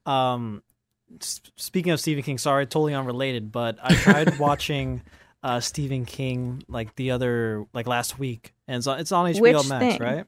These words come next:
Speaker 1: Uh, the Kubrick version of
Speaker 2: Oh, Stanley Kubrick?
Speaker 1: Yes. I,
Speaker 2: Yes.
Speaker 1: yeah, sorry. I tried watching it on H B O Max, like, the, like, last week,
Speaker 2: Mm-hmm.
Speaker 1: but a weird thing happened. Like, um, I have a smart T V.
Speaker 2: Oh, gosh, is this a scary story?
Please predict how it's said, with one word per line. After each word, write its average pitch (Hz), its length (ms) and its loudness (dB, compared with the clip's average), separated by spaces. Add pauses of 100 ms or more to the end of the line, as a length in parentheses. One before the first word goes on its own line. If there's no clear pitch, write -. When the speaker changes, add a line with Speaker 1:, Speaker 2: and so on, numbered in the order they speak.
(140)
Speaker 1:
Uh, 143 180 4
the 135 600 0
Kubrick 175 480 0
version 170 360 -2
of 165 680 -4
Speaker 2:
Oh, 285 200 10
Stanley 247 360 6
Kubrick? 254 460 2 (140)
Speaker 1:
Yes. 151 420 0
I, 143 120 -2
Speaker 2:
Yes. 185 200 6
Speaker 1:
yeah, 117 100 0
sorry. 131 360 0 (460)
I 160 60 -2
tried 170 180 4
watching 156 380 2
it 151 80 0
on 139 160 0
H 139 180 -6
B 151 100 -2
O 135 100 0
Max, 123 340 -2
like, 117 140 -6
the, 117 240 -6
like, 107 240 -8
last 110 360 -4
week, 123 260 -6
Speaker 2:
Mm-hmm. 208 400 2
Speaker 1:
but 120 380 -2
a 120 120 -2
weird 143 280 -2
thing 131 200 -4
happened. 123 480 -6
Like, 101 180 -10
um, 101 520 -8
I 139 40 -8
have 127 100 -4
a 131 40 -6
smart - 320 -6
T - 180 -8
V. 151 280 -4
Speaker 2:
Oh, 226 80 2
gosh, 196 300 0
is 214 120 -2
this 240 180 -4
a 285 40 -6
scary - 380 -8
story? 202 380 -8